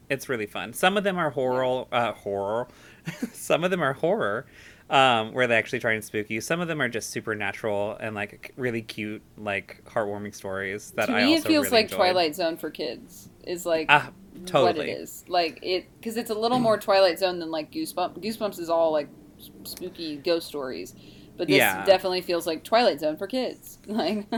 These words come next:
Speaker 2: <laughs>
Speaker 1: Yeah, like, there's an episode where it's, like, a nice ghost story where it's not like, "Oh, everything's horrible." It's just, like, meeting these people who died, and I really liked that one. I thought it was cute. And some other stuff, and yeah,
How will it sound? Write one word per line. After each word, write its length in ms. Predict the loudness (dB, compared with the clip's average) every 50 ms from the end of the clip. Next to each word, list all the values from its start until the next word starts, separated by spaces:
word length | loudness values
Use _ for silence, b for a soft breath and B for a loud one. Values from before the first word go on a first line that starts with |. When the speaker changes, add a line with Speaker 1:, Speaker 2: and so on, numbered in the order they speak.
| -6 -6
Speaker 2:
<laughs> 240 | -10 -12 -12 -6 -4
Speaker 1:
Yeah, 420 | -2 2 4 6 6 6 6 4
like, 160 | 2 0 -2 0
there's 200 | 0 -2 0 -2
an 60 | -2
episode 360 | -4 -4 -4 -4 -4 -4 -2
where 140 | -2 -2 -2
it's, 140 | -2 -2 -2
like, 280 | -4 -4 -4 -6 -12 -10 -6
a 100 | -6 -4
nice 460 | -4 -4 -4 -4 -6 -8 -12 -16 -18 -18 -8 -4
ghost 280 | -4 -4 -2 -4 -8
story 500 | -8 -6 -6 -4 -4 -4 -4 -6 -6 -8 -6
where 120 | -4 -4 -4
it's 160 | -4 -4 -6
not 160 | -8 -6 -4
like, 280 | -4 -4 -6 -6 -6 -4
"Oh, 200 | 0 0 2 2 2
everything's 360 | 2 0 -2 -6 -6 -8 -6
horrible." 400 | -4 -2 0 0 0 -2 -2 -4 -6
It's 100 | -6 -8
just, 140 | -8 -6 -6
like, 160 | -6 -6 -10 -16 -20 -14 -10
meeting 360 | -10 -8 -8 -6 -8 -8 -6
these 180 | -8 -8 -10 -8
people 300 | -8 -8 -8 -6 -8 -10
who 120 | -10 -10
died, 400 | -10 -10 -8 -8 -6 -6 -8 -8 -10
and 320 | -12 -12 -12 -12 -14 -6 -2
I 100 | 0 0
really 280 | 0 0 0 -2 -2
liked 260 | -2 -4 -4 -6 -6
that 140 | -8 -8 -8 -8
one. 140 | -10 -12
I 60 | -12 -12
thought 180 | -10 -10 -10
it 40 | -10
was 120 | -12 -16
cute. 400 | -16 -16 -14 -12 -12 -12 -12 -14 b b b b b b b b b b b b -12
And 80 | -8 -6
some 120 | -4 -2 -2
other 180 | -2 -4 -6
stuff, 400 | -8 -8 -6 -6 -6 -6 -8 -10 -10
and 340 | -10 -10 -12 -14 -16 -20 -20 -20 _ _ _ -16 b b b b b b b b b b _ -8
yeah, 260 | -4 -4 -4 -4